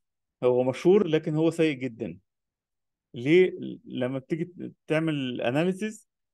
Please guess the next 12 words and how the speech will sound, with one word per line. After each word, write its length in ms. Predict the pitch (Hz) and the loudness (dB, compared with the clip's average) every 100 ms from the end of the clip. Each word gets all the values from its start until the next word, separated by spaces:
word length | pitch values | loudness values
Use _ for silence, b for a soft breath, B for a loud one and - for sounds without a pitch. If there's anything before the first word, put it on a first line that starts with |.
| _ - | _ -8
بيطلع 380 | - 147 156 175 | -2 2 2 2
لك 100 | 147 | 0
نتيجه، 520 | 123 135 110 90 - - | -4 -2 -2 -4 -4 -6
تقفله 380 | 147 185 196 | 0 4 6
وت-، 380 | 147 120 127 - | 4 0 -6 -6
وتفتحه 560 | 135 123 - - 180 156 | -6 -6 -4 -2 0 2
تاني 360 | 175 165 156 | 2 2 2
وتقول 340 | 156 131 160 175 | -4 -2 -2 0
له 140 | 147 | 0
اناليسيز 500 | 160 190 196 214 - _ _ _ - | 0 -2 -4 -10 -12 _ _ _ -6
بنفس 340 | 156 180 180 | -2 -2 0
الانبوت 760 | 156 151 170 202 214 233 - | -2 0 0 2 0 -2 -8